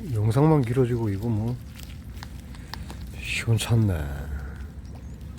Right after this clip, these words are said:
어떻게 이렇게 입-, 입질이 없지?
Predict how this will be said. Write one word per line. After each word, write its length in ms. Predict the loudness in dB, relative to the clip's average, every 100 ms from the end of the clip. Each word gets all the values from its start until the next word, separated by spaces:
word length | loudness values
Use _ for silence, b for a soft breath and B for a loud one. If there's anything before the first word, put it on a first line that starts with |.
| -12 -12 -12 -12 B B B B B B B B B -12 -10 -8 -6
어떻게 240 | -6 -2
이렇게 340 | 0 0 4 2
입-, 140 | 2
입질이 320 | -4 -2 0
없지? 500 | 0 -2 -2 0 0